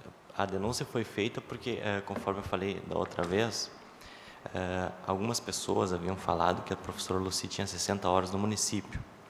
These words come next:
Então, eu comecei a acompanhar o trabalho dela. De fato, ela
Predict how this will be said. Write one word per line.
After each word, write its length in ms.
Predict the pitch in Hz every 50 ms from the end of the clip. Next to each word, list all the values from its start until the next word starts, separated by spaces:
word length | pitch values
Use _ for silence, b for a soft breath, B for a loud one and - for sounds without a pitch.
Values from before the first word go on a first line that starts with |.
| - - - B B B B B B B B B B B B B -
Então, 360 | 101 98 98 - 101 110 - 131
eu 480 | 131 127 131 135 147 151 147 127 113 - - - - - - - - - - - - - - - - - - - - -
comecei 400 | - - 95 98 98 - - 101
a 40 | 104
acompanhar 340 | - - 98 95 95 92 92
o 60 | 92
trabalho 360 | - 95 95 92 104 107 117 113
dela. 260 | 113 120 131 123 101
De 100 | 87 90
fato, 320 | - - - - - -
ela 160 | 110 104 107